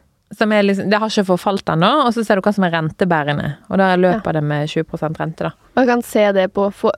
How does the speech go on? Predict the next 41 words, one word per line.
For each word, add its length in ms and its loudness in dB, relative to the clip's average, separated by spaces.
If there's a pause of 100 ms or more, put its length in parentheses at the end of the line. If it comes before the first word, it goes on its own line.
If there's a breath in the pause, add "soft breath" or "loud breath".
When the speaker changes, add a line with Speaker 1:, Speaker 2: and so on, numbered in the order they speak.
Speaker 2:
men 140 2
får 220 2
jeg 80 2
liksom 200 0
en 60 0
sånn 200 -2
kvittering 680 0 (160)
på 80 2
at 80 0
sånn, 200 0 (240)
«Hm, 160 2
denne 240 2
måneden 340 0
her, 220 2
så 120 -2
har 80 2
du 60 -2
betalt 380 -4
så 180 0
mange, 360 -2 (260)
mye 240 2
renter.» 400 -2 (220)
Speaker 1:
Ja, 200 2 (140)
ja, 180 2
det 140 0
får 160 0
du. 40 -8 (200)
Speaker 2:
Ja. 80 -10
Speaker 1:
Mm. 280 0 (200)
Speaker 2:
Så 160 0
for 80 2
å 100 -2
ikke 300 -2
drite 180 0
seg 140 4
ut 80 -2
da, 100 2
så 140 0
må 340 2
du 80 0
huske 460 -4